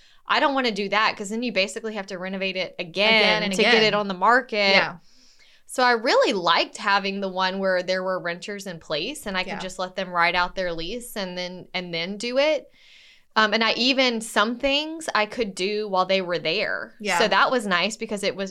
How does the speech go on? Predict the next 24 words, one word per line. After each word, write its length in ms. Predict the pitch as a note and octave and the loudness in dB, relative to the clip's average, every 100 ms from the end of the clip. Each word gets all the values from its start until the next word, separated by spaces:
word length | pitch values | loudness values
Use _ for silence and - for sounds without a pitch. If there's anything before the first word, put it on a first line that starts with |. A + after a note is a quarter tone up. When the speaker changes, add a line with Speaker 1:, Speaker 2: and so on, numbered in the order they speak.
| - | -4
Speaker 1:
it 80 | G3 | -2
made 180 | A3 A#3 | -2 0
for 120 | G#3+ | 0
a 60 | |
really 240 | F#3+ G3+ F3 | 0 -2 -4
quick 400 | - - G#3+ - | 2 4 4 0
renovation 580 | C4+ C#4 D4 D4 - D#4 | -4 -4 -6 -6 -4 0
Speaker 2:
Yeah. 160 | F3+ | 0
Speaker 1:
because 140 | A#3+ G#3 | 0 -2
I 100 | G#3+ | -2
could 160 | C#4 | -4
do 140 | C4 B3 | -6 -4
everything 500 | F#3+ B3 C4 A#3+ F#3+ | -4 -6 -6 -4 -2
outside 540 | F#3+ - E3+ F#3+ G#3 | -4 -4 -6 -4 -4
while 140 | F#3 | -6
they 120 | F3 D#3+ | -8 -8
lived 280 | F#3 B3 G3+ | -8 -8 -8
there 180 | F#3 | -8
and 80 | F3 | -8
it 160 | E3+ - - - | -12 -16 -18 -10
didn't 240 | G3+ F#3+ | -8 -4
bother 300 | E3+ E3 - | -4 -6 -8
anybody. 560 | G#3 B3 F#3 D#3+ E3+ F#3+ | -8 -6 -4 -4 -4 -10
Speaker 2:
Right. 380 | F#3 D4+ F3 | -12 -12 -14